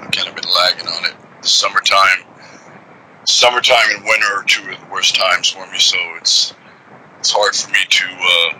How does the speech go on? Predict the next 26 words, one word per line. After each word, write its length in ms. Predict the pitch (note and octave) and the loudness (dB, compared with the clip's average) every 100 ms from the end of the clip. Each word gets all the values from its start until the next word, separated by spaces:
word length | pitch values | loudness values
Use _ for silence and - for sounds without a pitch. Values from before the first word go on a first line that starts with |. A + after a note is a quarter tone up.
| - - - - | -16 -20 -20 -12
be 80 | - F#2 | -6 -4
creative 600 | - F2 F2+ G2 F#2 F2 - | -4 -2 0 0 0 -4 -8
and, 160 | D#2+ D#2 - - - - - | -16 -16 -20 -20 -20 -20 -14
you 60 | - | -10
know, 120 | D2+ | -10
compose 560 | - - F#2 F2+ F2 - | -12 -8 -2 -2 -2 -6
and 100 | D#2+ | -2
do 100 | E2+ D#2+ | -2 -2
things, 340 | - D#2+ D#2 - | -2 -2 -2 -8
but 120 | C#2 | -6
I 80 | D2 | -6
do 60 | - E2 | -4 -4
my 120 | D#2 | -2
best 260 | E2+ F2 - | 0 0 -2
to 60 | |
try 180 | - D#2 | -4 -4
to 80 | C#2 | -2
check 260 | C#2+ E2 D2+ | 0 0 0
in. 260 | E2 D#2+ - - - - - | -2 -2 -4 -20 -20 -20 -14
So 160 | - - | -6 0
that's 260 | - - - | 0 0 2
quitting. 400 | G2+ G#2 G2+ G2 | 2 4 2 2
It's 160 | G2 - | 0 2
hashtag 640 | G2 G2+ - F#2+ F2+ F2+ - | 4 4 2 2 4 2 2
capital 420 | G2 F2 F#2+ F#2 | 2 2 -2 -4
Q 160 | - | 2